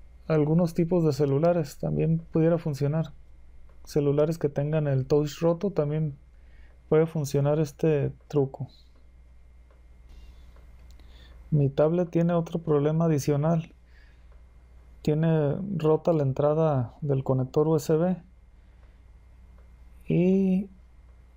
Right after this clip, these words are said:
con un poco de paciencia logré que funcionara. Ahora voy a proceder a encender mi dispositivo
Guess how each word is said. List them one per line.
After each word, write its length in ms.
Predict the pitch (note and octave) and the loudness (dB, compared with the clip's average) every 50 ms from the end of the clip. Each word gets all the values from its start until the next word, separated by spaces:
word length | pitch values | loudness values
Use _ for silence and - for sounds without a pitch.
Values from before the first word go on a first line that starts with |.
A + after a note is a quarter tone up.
| - - - - | -20 -20 -20 -12
con 180 | - - D3+ D3+ | -4 -2 0 2
un 140 | D#3 D#3+ D#3+ | 2 2 2
poco 260 | E3+ F3 E3 - F#3+ | 0 -2 0 2 0
de 120 | F3 E3 | 0 2
paciencia 500 | E3 D3+ C#3 - E3 E3+ E3 E3 - F#3+ | 0 -2 -2 0 0 -2 -2 0 0 0
logré 340 | F#3 E3+ D3 C#3+ C#3+ D3+ D#3 | 2 2 2 2 2 0 0
que 140 | D#3 - E3 | -2 -4 -6
funcionara. 720 | D#3+ - D3+ C#3 C3+ - C#3 C3+ C3+ C3+ C3+ B2+ A#2+ - - - - - - - - - - - - - - - - - - - - - - - - - - - - - - - - - - - - - - - - - - - - - - - - - - - - - - - - - - - - - - - - - - - - - - - - - - - - - - - - - - - - D#3+ - | -4 -2 -4 -4 -2 -2 -2 0 0 0 0 -2 -4 -8 -12 -20 -20 -20 -20 -20 -20 -20 -20 -20 -20 -20 -20 -20 -20 -20 -20 -20 -20 -20 -20 -20 -20 -20 -20 -20 -20 -20 -20 -20 -20 -20 -20 -20 -20 -20 -20 -20 -20 -20 -20 -20 -20 -20 -20 -20 -20 -20 -20 -20 -20 -20 -20 -20 -20 -20 -20 -20 -20 -20 -20 -20 -20 -20 -20 -20 -20 -20 -20 -20 -20 -20 -20 -20 -20 -20 -20 -20 -20 -20 -20 -20 -20 -10 -2
Ahora 260 | - C3 C3 C#3+ D#3+ | 0 2 4 4 4
voy 200 | D#3+ D#3 D#3 D#3+ | 4 4 2 2
a 120 | E3+ E3+ E3+ | 2 0 -2
proceder 460 | - D3 C3+ - C3+ B2+ C3 C#3 D3+ | -4 -6 -2 0 2 2 2 4 2
a 240 | D#3+ D#3+ D3 C#3+ C3+ | 2 2 2 0 0
encender 720 | B2 A#2+ - - C#3 B2+ B2+ B2+ C#3 C#3+ D3+ D#3+ D#3 D#3 - - - - - - - - - - - - - - - - - - - | -2 -4 -4 -2 -2 -2 0 2 2 2 2 2 0 -6 -12 -20 -20 -20 -20 -20 -20 -20 -20 -20 -20 -20 -20 -20 -20 -20 -20 -12 -4
mi 180 | - D3 D3 C#3+ | 0 0 2 2
dispositivo 880 | C3+ C3 - - - C#3+ C3 - C3 C3 - E3 F3 G3+ G#3 G3 G3 | 2 0 -2 -2 -2 -2 -2 -2 -6 -2 0 0 0 2 -2 -2 -6